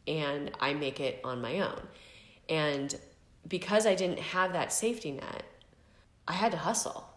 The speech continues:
Now looking back, at the time I was a little frustrated and was wanting a little bit more help. Now looking back, it's like, no, you know, these were my choices and my life is my fault. Your life is your fault. You have to, you made this choice, now do something with it.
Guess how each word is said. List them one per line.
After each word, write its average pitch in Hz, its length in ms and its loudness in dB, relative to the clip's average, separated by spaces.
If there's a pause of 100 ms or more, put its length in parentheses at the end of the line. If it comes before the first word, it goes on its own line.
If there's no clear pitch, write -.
(560)
Now 185 280 4
looking 175 280 2
back, 151 440 2
at 170 140 -2
the - 60 -8
time 233 460 0
I 156 100 4
was 156 160 2
a 151 80 0
little 143 200 -4
frustrated 151 600 0
and 143 260 -2
was 143 240 -6 (200)
wanting 156 320 0
a 151 60 0
little 143 200 -2
bit 143 160 -2
more 139 140 -2
help. 160 420 -2 (300)
Now 220 260 6
looking 180 240 0
back, 170 600 4
it's 160 200 -2
like, 160 240 0
no, 220 240 6
you 160 180 2
know, 147 140 2
these 175 240 -2
were 226 100 0
my 202 160 2
choices 214 480 0
and 143 100 -4
my 143 120 -2
life 180 300 -2
is - 220 -4
my 170 120 -2
fault. - 500 -4 (160)
Your 190 280 4
life 202 300 4
is 180 140 0
your 170 180 2
fault. 180 420 0
You 160 140 -4
have 170 300 -6
to, 170 80 -4
you 135 140 -6
made 165 200 0
this 247 140 -2
choice, 170 480 0 (300)
now 160 140 -2
do 190 160 0
something - 340 0
with - 200 -10
it. - 160 -12